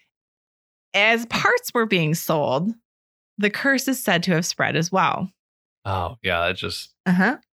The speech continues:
Speaker 1: A doctor who bought the engine was killed in a car accident. Another man who bought the transmission was severely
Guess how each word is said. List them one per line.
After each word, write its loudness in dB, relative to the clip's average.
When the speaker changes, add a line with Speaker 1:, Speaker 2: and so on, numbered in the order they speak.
Speaker 1:
A 4
doctor 2
who -2
bought 0
the 0
engine 2
was 0
killed 0
in 2
a 0
car 0
accident. 0
Another 4
man 4
who 4
bought 0
the -2
transmission 2
was 0
severely 2